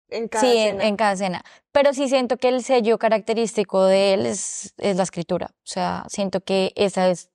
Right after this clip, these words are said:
Speaker 2: total la diferenciación, más allá de, del, de la creación de la película y el making of y la preproducción, post-edición, lo que sea.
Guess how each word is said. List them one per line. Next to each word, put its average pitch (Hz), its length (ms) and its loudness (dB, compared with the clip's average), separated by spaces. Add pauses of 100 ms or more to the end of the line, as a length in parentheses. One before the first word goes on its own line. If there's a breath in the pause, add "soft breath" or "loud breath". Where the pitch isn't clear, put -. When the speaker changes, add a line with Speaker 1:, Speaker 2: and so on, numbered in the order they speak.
Speaker 2:
total 190 420 2
la 180 120 6
diferenciación, 190 800 -2 (360 soft breath)
más 202 180 0
allá 190 280 4
de, 185 160 2
del, 180 1300 0 (480)
de 185 180 0
la 202 140 2
creación 196 480 2
de 180 80 2
la 185 100 2
película 190 640 0
y 180 140 4
el 180 140 2
making 185 400 0
of 180 160 -2
y 185 260 -4
la 180 140 0
preproducción, 185 680 0
post-edición, 185 920 -2
lo 175 80 -2
que 180 100 -10
sea. 202 240 -4